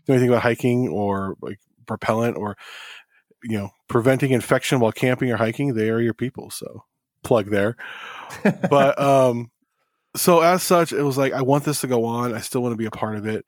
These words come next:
Speaker 2: Right.
Speaker 1: So I ha-, had some long discussions with the team, uh, and with Skylar from the disinsider dot com. And, uh, essentially,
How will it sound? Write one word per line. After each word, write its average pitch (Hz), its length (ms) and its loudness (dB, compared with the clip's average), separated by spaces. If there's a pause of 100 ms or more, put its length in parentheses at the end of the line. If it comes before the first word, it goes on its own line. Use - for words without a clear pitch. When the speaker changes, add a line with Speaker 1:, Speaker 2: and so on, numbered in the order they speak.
(240)
Speaker 2:
Right. 113 140 -12
Speaker 1:
So 131 240 2
I 131 60 2
ha-, 143 240 2
had 139 180 2
some 131 120 0
long 127 180 2
discussions 127 540 0
with 110 100 -4
the 101 80 -18
team, 208 480 2 (200)
uh, 110 380 -4
and 110 120 -4
with 107 100 -4
Skylar 127 400 2
from 120 120 -6
the 110 60 0
disinsider 113 460 0
dot 104 180 -2
com. 120 360 -4 (760)
And, 139 420 2
uh, 143 400 6 (140)
essentially, 165 720 0